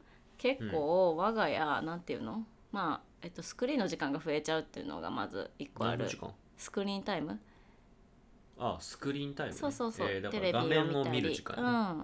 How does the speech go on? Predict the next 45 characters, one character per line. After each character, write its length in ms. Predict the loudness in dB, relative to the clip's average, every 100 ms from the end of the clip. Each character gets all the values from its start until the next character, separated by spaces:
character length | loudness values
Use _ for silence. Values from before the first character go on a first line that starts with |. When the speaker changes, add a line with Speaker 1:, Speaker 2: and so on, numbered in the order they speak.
| -6
Speaker 1:
あ 160 | -6
の、 420 | -6 -4 -4 -4 -10 -16 -20 -20 -2
ゲ 160 | 0
ー 40 | 2
ム 140 | 0
を 60 | -4
し 120 | -6
た 180 | -8 -4
り 100 | -2
ね。 100 | -4
Speaker 2:
は 40 |
い 0 |
は 40 | -6
い 20 |
は 60 | -14
い。 20 |
Speaker 1:
っ 60 | -20 -20 -20 -20 -20 -20 -20 -20 -10
て 80 | -2
い 40 |
う 20 | 0
の 100 | 0
と、 500 | 2 6 8 6 2 -4
あ 140 | -4
と 140 | -2 -2
ね、 280 | -2 -4 -10 -4
暑 220 | -2 -2 -4
す 260 | -2 0
ぎ 140 | 2 2
て、 400 | 2 2 0 -2
ち 80 | -16
ょ 0 |
っ 40 |
と 60 | -4
公 280 | 0 2
園 100 | 2
と 80 | 2
か 100 | 0
な 140 | -2 2
か 80 |
な 80 | 2
か 100 | 2
行 120 | -2
け 100 | 0
へ 140 | 2 2
ん 120 | 0